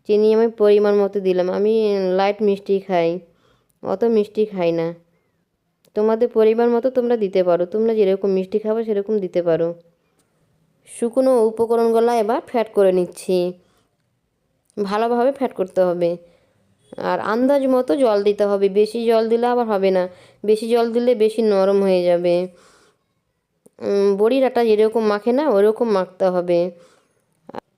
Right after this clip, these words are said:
চিনি যতক্ষণ না গলেছে এরকম মেখে যেতেই হবে আটাটাকে। আটাটা না একদম হালকা হয়ে যাবে এরকম মাখতে মাখতে।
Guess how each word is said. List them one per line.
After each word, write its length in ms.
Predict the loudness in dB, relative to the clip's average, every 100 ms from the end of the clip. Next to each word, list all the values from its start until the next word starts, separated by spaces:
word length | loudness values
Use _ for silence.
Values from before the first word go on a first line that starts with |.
| _ _ -10
চিনি 360 | -4 -2 0 0
যতক্ষণ 440 | 0 -2 -2 0
না 200 | 0 0
গলেছে 520 | 0 2 2 -2 -2
এরকম 520 | 0 0 0 0 0
মেখে 320 | 0 0 0 0
যেতেই 340 | 0 2 0
হবে 280 | 0 0 -2
আটাটাকে। 720 | -2 -6 -4 -6 -4 -4 -6 -12 _ _ _ _ _ _ _ _ _ _ _ _ -10
আটাটা 340 | -4 -2 -2
না 200 | 0 -2
একদম 300 | -4 -4 -4
হালকা 380 | -2 -2 -2 0
হয়ে 220 | 0 2
যাবে 240 | 2 2 2
এরকম 280 | 0 0 0
মাখতে 360 | -2 -2 -2
মাখতে। 480 | 0 -2 -4 -6 -6